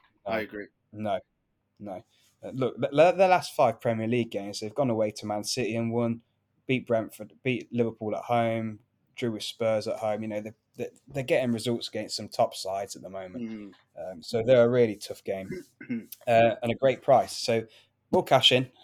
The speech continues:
Speaker 1: Happy days. Um, let's look at the other two o'clock. It's Man City against Wolves, one point two two for City,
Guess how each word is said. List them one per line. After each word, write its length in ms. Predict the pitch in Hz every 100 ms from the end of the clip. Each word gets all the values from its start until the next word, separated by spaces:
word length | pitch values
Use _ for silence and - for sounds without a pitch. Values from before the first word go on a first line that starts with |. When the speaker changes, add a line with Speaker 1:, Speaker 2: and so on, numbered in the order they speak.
| -
Speaker 1:
Happy 220 | 143 120
days. 400 | 113 117 117 - _ - - _ -
Um, 380 | 131 131 135 - - -
let's 300 | 165 - 160
look 160 | 156
at 100 | 120
the 220 | 127 127 -
other 500 | 139 127 127 120 113 _ _ _ -
two 260 | - 131 113
o'clock. 560 | 110 117 113 - - -
It's 380 | 135 120 - -
Man 300 | 127 135 135
City 400 | - 135 107 123
against 360 | 113 113 101 113
Wolves, 520 | 117 120 113 113 -
one 180 | 156 143
point 300 | 131 110 -
two 300 | - 135 127
two 260 | - 135
for 120 | 123 123
City, 540 | - 147 - 147